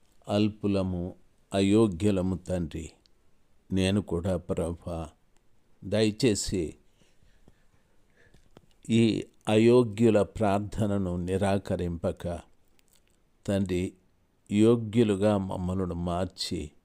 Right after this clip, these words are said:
మా ప్రార్థనకు కూడా విలువను దయచేయమని ప్రార్థిస్తున్నాను. మీ సన్నిధానంలో మేము మొరపెట్టే ప్రతి మొరకి తగిన ప్రతిఫలాన్ని, జవాబును దయచేయండి ప్రభా.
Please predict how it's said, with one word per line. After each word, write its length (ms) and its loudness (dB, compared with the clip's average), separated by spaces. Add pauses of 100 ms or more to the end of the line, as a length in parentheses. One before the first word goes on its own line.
(640)
మా 140 0
ప్రార్థనకు 960 -4
కూడా 460 -4 (240)
విలువను 460 -2
దయచేయమని 1000 -4
ప్రార్థిస్తున్నాను. 1080 -6 (1300)
మీ 180 2
సన్నిధానంలో 1120 0 (300)
మేము 400 0
మొరపెట్టే 680 0
ప్రతి 440 -6
మొరకి 540 -6
తగిన 600 -6 (1120)
ప్రతిఫలాన్ని, 840 -2 (380)
జవాబును 720 0
దయచేయండి 760 -2
ప్రభా. 560 -12